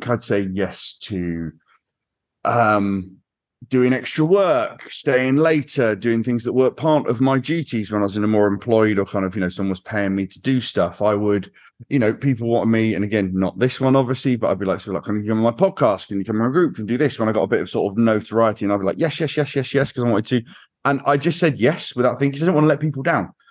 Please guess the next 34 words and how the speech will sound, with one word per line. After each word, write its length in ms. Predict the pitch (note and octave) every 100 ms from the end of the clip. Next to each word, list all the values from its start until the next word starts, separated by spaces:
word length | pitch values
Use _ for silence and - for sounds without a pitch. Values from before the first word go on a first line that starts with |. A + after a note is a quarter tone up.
| _ _
But 260 | C3 B2 C3
what 220 | C#3 -
happened 460 | D#3 D#3 D3 A#2+ B2
is, 280 | C#3+ A2+ G#2+
is 140 | F#2+
that 260 | G#2+ G2 -
I 580 | A#2+ B2+ B2 A#2 A2 A2 - _
found 540 | - B2 A#2 A#2 A2
myself 640 | G#2+ G#2 - G#2 G2 F#2+ -
getting 300 | G#2+ F#2+ G2
more 300 | G2+ G2+ G2
and 100 | F#2
more 200 | F2 E2+
tired. 500 | - - B2 B2 B2 A2
I 40 |
got 160 | F#2+ E2
a 40 |
little 160 | F#2+ F2
bit 200 | E2 -
jaded. 520 | - C3 B2+ A#2 A2+
I 80 | G#2
got 120 | F#2
a 60 | -
bit 160 | D#2
resentful. 720 | F2+ G2+ A#2+ C#3 - E3+ A3 - - _ _
Um, 280 | G2 A2+ A2+
I 60 | B2+
didn't 180 | D3 D3
even 180 | B2 B2+
wanna 140 | B2
fucking 260 | - A#2+ A2+
reply 320 | G#2 A#2 C3+
to 120 | D3
people 360 | G2 D#2 D2+